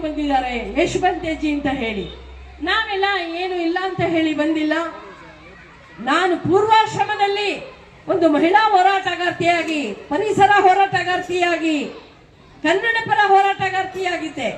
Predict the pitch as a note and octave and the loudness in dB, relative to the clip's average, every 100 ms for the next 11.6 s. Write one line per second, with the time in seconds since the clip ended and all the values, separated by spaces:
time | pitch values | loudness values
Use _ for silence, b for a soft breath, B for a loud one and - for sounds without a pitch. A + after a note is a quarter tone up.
0 | - D4 F#4+ G4 G4+ F4 G4+ - - - | -8 0 0 0 -2 -2 -4 -10 -20 -20
1 | - - A3 C#4 D4 C4 G#3+ - F#4+ A#4+ | -20 -12 0 2 4 2 0 0 0 2
2 | A4+ - D#4 F4+ A4+ B4 B4 A4+ A4+ A4+ | 0 0 0 2 0 -2 -2 -2 -2 -2
3 | G#4 G4 F#4 E4 - - - - - - | 0 2 6 4 2 -8 -18 -20 -20 -20
4 | - - - - F#4+ G4 A#4 G4+ - - | -20 -20 -20 0 2 2 -2 -4 -4 -10
5 | - - D4 G4+ A4 A4 G#4 G4+ G4 G4 | -18 -2 -2 0 -2 -2 2 0 0 0
6 | F#4 F4+ E4 D#4+ D#4+ D#4+ E4 C#4 C#4 - | 2 0 0 0 2 0 0 -2 -6 -14
7 | - - - - - C#4+ G4 F4 E4+ D#4+ | -20 -20 -20 -20 -2 4 4 4 0 0
8 | D4+ D4 D#4 - C4+ C4 E4+ G4 F4+ F4 | 0 0 -2 -4 -2 2 4 4 0 -2
9 | D4+ D4+ D4+ D4+ - - - C#4+ F4 G4 | 0 2 2 -2 -14 -18 -6 2 6 6
10 | F4+ E4 D4 C#4 G#3 - - - C#4 G#4 | 6 4 2 0 -4 -8 -18 -6 -2 0
11 | A4+ G4 F4+ D#4+ C#4 B3+ | 2 2 2 0 -4 -8